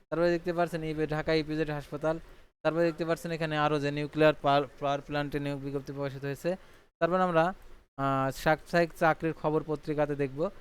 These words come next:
অর্থাৎ সাপ্তাহিক চাকরির খবর কো-, পত্রিকাতেও ঠিক একই নিয়োগ বিজ্ঞপ্তি, সেজন্য রিপিট করতেছি না। যেটা নতুন আছে, ট্রেডিং কর্পোরেশনের নিয়োগ বিজ্ঞপ্তি প্রকাশিত হয়েছে বাইশে,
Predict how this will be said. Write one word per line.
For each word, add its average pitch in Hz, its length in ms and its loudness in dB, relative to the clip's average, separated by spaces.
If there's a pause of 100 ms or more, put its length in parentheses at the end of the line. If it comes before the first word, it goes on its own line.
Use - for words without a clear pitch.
(220)
অর্থাৎ 156 260 -4
সাপ্তাহিক 165 360 -4
চাকরির 160 320 -6
খবর 156 260 -6
কো-, 151 260 -8
পত্রিকাতেও 151 480 -2
ঠিক 147 180 -6
একই 147 240 -2
নিয়োগ 143 220 -4
বিজ্ঞপ্তি, 143 440 -4 (360)
সেজন্য 170 240 -2
রিপিট 156 320 -4
করতেছি 160 440 -6
না। 180 160 -6 (340)
যেটা 165 180 0
নতুন 165 320 -4
আছে, 185 320 -2 (360)
ট্রেডিং 190 280 -2
কর্পোরেশনের 175 600 0
নিয়োগ 165 160 -2
বিজ্ঞপ্তি 156 320 -4
প্রকাশিত 156 380 -4
হয়েছে 151 220 -4
বাইশে, 139 460 -2